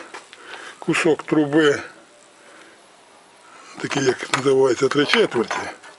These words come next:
Вона по на-, по наружі двадцять сім міліметрів. І труба.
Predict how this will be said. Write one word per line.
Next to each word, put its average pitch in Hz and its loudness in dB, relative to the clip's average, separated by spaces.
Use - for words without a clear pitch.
Вона 185 2
по 151 0
на-, 147 0
по - -2
наружі 151 2
двадцять 147 2
сім 156 2
міліметрів. 104 -4
І 247 2
труба. 143 0